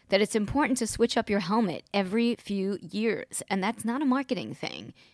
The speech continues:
It's real, because even if you don't get into an accident, your helmet has normal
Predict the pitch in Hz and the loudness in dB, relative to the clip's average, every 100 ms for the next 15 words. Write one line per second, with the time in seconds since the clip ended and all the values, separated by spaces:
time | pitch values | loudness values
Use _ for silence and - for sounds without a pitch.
0 | _ - - 170 214 190 90 - - _ | _ -8 -6 0 2 2 -2 -10 -14 _
1 | _ - 214 254 196 190 185 - _ _ | _ -2 4 4 4 2 -4 -10 _ _
2 | _ _ - 320 370 320 - 208 208 202 | _ _ 0 2 2 0 0 0 0 0
3 | 208 185 196 - 170 - 165 - 226 254 | -2 -2 -2 -2 -4 -2 -6 -6 -4 -2
4 | 302 - _ _ _ - 196 185 - - | -2 -4 _ _ _ -2 0 0 -2 -2
5 | 330 302 165 - _ _ - - 190 190 | 0 2 0 -6 _ _ -14 -2 0 0
6 | - - 170 - _ 202 214 247 254 240 | -6 -12 -14 -14 _ 0 4 6 6 6
7 | 240 | 2